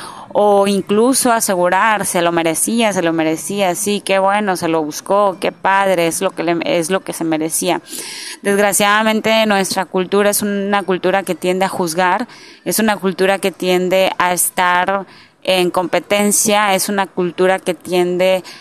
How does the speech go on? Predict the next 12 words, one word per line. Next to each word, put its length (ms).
a, 680
mm, 380
devolver 600
lo 120
mismo 240
que 120
recibe. 760
Por 200
lo 100
tanto, 320
genera 600
sociedad 680